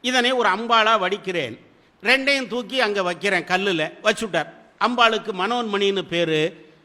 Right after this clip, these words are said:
சுவாமிக்கு வஜ்ரேஸ்வரர்னு பேரு. வச்சாச்சு. "இப்போ உன்னால எத்தனை குடம் தண்ணியை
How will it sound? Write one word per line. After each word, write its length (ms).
சுவாமிக்கு 680
வஜ்ரேஸ்வரர்னு 920
பேரு. 360
வச்சாச்சு. 540
"இப்போ 680
உன்னால 600
எத்தனை 540
குடம் 300
தண்ணியை 360